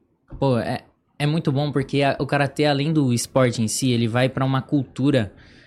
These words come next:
que eu sou apaixonado, a cultura japonesa, os, o pensamento deles, né? A filosofia acima de tudo, o respeito máximo, então tinha que ter mais valorização aí, pô.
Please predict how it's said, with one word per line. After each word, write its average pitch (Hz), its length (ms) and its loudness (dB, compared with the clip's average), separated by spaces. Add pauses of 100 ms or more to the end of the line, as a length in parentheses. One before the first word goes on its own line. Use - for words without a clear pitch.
(120)
que - 60 -8
eu 127 60 -4
sou 143 140 -2
apaixonado, 131 600 -2
a 110 80 -2
cultura 113 380 -4
japonesa, 110 760 -2 (400)
os, - 540 -6 (240)
o 123 100 -6
pensamento 147 720 -2
deles, 107 240 -4
né? 101 140 -4
A 107 40 -8
filosofia 131 800 -2
acima 127 340 -4
de 127 120 -4
tudo, 117 320 -4
o 104 40 -2
respeito 113 640 -4
máximo, 107 540 -4
então 120 440 -6 (600)
tinha 123 160 -4
que - 80 -8
ter 107 460 -4 (160)
mais 110 240 -2
valorização 110 720 -4
aí, 90 160 -10
pô. 85 200 -14